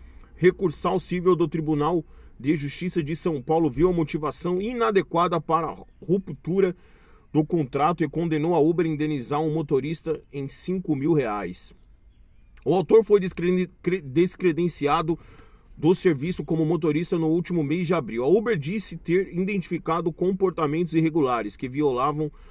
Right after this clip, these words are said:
os termos e condições do aplicativo. Mensagens com palavras de baixo calão, aquelas mensagens trocadas entre motorista e passageiro.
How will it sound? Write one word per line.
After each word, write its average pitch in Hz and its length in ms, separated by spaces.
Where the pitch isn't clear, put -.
os 135 180
termos 165 380
e 170 40
condições 147 540
do 156 80
aplicativo. 143 760
Mensagens 165 560
com 165 180
palavras 143 500
de 127 100
baixo 131 280
calão, 110 340
aquelas 147 280
mensagens 151 480
trocadas 131 560
entre 123 200
motorista 120 500
e - 20
passageiro. 95 540